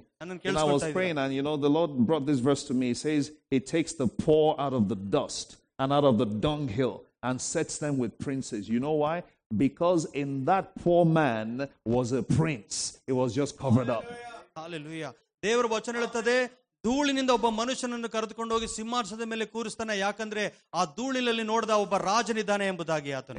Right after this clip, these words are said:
Speaker 2: Amen.
Speaker 1: Amen.
Speaker 2: Amen.
Speaker 1: Amen.
Speaker 2: That's why Jesus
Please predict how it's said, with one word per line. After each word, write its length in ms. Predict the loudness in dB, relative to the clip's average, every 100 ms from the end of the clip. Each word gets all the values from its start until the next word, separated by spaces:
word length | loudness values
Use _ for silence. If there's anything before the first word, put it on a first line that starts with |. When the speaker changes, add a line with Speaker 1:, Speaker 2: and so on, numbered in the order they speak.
| 4
Speaker 2:
Amen. 360 | 6 6 6 2 -2 -6
Speaker 1:
Amen. 200 | -14 -16 _ _ 0
Speaker 2:
Amen. 560 | 6 6 8 6 6 4 0
Speaker 1:
Amen. 220 | -8 -18 _ _ _ _ _ _ _ _ _ _ -4
Speaker 2:
That's 180 | -4 0 2
why 80 | 4 4
Jesus 300 | 4 6 2